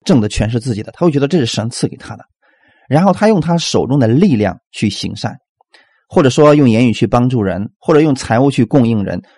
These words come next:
不管怎么说呢，他是在行善。行善的时候呢，他告诉我们说：不要，不可丧志，就是可能你现在没有收获，但是不要紧，不要灰心，到了时候就有收成了。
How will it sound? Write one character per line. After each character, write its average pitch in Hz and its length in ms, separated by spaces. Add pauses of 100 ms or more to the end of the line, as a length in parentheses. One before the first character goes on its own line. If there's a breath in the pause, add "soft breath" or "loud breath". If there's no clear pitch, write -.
(140 soft breath)
不 - 80
管 196 140
怎 127 100
么 104 100
说 185 180
呢， 151 200
他 - 140
是 147 140
在 113 100
行 104 320
善。 - 240 (520)
行 190 220
善 277 140
的 196 80
时 - 100
候 170 120
呢， 131 220 (180)
他 151 100
告 135 160
诉 127 140
我 - 20
们 107 80
说： 110 160
不 104 100
要， 117 200 (160)
不 139 80
可 107 120
丧 104 280
志， - 260 (380)
就 - 120
是 117 160 (360)
可 - 160
能 131 100
你 139 60
现 135 160
在 117 80
没 107 80
有 110 100
收 98 240
获， 95 240 (160)
但 120 100
是 107 120
不 101 100
要 113 140
紧， - 180 (260)
不 123 120
要 147 180
灰 131 240
心， 123 320 (720 soft breath)
到 175 240
了 104 100
时 107 260
候 110 280 (400)
就 110 160
有 85 100
收 - 200
成 - 120
了。 - 140